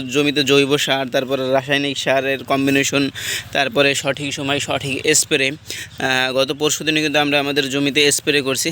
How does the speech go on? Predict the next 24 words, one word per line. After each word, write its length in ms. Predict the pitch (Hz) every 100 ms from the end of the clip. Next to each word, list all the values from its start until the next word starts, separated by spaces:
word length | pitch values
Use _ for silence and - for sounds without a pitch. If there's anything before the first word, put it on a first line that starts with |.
| 147
আমরা, 420 | 135 131 127 127
উম, 220 | 127 127 123 - - - - - -
দেখা 200 | 143 135
গেছে 240 | 135 139 147
এই 60 |
ভিটামিনগুলো 640 | 135 135 147 139 131 139
আছে, 440 | 131 123 - 131 139
আহ, 760 | - - - - - 135 135
ভিটামিন 600 | 131 135 139 139 139 139 131
সবগুলোর 480 | 143 131 143 143
আমরা 160 | 143 143
ছবি 300 | - 147 151
আপনাদের 360 | 139 139 139 123
কিন্তু 280 | 139 131
দেখাইছি 460 | 127 135 135 139 139
ইনশাআল্লাহ। 440 | 131 - 123 127 147
তো 100 | -
ওই 120 | 135 131
সময় 380 | 143 139 139
আমরা 300 | 135 135 139
স্প্রে 240 | 135 156 139
করে 200 | 135 131
দিছি। 260 | 120 156 156 - - - - - - 127
তো 240 | 139 135